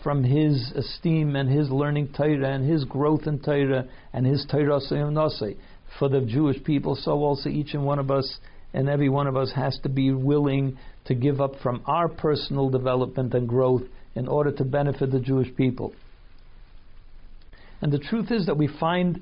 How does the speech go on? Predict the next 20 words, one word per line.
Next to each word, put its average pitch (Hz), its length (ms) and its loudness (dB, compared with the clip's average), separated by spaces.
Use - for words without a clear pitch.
in 180 300 0
our 151 160 2
personal 160 520 -2
lives 170 300 0
that 131 140 -2
this 156 160 -2
is 165 120 -4
what 143 140 0
happens 151 360 0
anyway. 143 420 0
Our 151 160 0
neshama 190 520 0
comes 185 300 -2
from 156 160 0
a 135 80 2
holy 156 320 2
place 147 380 0
next 143 260 -4
to 139 140 2
Hashem, 120 500 -2